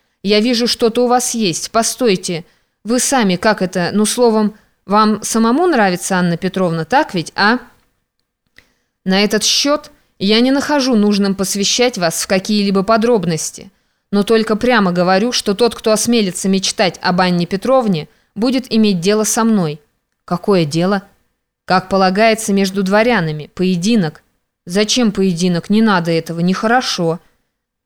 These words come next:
«Так вы...» «Вот от чего беспокоитесь. Ну так поверьте, я не буду мешать вам». Ему очень хотелось, чтобы Гагарин почувствовал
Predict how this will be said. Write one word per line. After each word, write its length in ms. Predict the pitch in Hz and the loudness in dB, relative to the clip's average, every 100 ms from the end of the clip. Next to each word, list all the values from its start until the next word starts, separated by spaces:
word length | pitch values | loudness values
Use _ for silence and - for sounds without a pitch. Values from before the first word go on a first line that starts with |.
| _ | _
«Так 240 | 208 202 | -2 -2
вы...» 360 | 202 233 247 233 _ _ _ _ _ _ - | 0 0 0 -2 _ _ _ _ _ _ -8
«Вот 300 | 170 311 311 | 0 0 0
от 100 | - | -2
чего 340 | - 214 202 | -2 0 0
беспокоитесь. 1000 | 180 175 - 185 190 170 156 165 - - _ _ - | 0 -2 -4 -2 -2 -2 -2 -8 -10 -12 _ _ -2
Ну 200 | 202 202 | 0 2
так 180 | 214 | -2
поверьте, 580 | - 254 226 196 196 226 | 0 0 2 0 -2 -2
я 220 | 202 190 | 0 2
не 100 | 180 | 2
буду 260 | 226 254 196 | 0 0 0
мешать 440 | 214 240 247 220 | 2 2 0 -2
вам». 360 | 208 226 214 214 _ _ _ | 0 0 0 -4 _ _ _
Ему 240 | 196 214 | 0 2
очень 260 | 220 208 214 | 2 2 -2
хотелось, 560 | 196 202 196 285 202 170 | -2 -4 -2 -2 0 -2
чтобы 280 | - 185 | -2 -4
Гагарин 480 | 185 202 202 233 226 | 0 0 2 2 0
почувствовал 920 | 220 220 - 302 277 - 180 160 156 | 0 -2 -2 -4 -4 -6 -6 -4 -6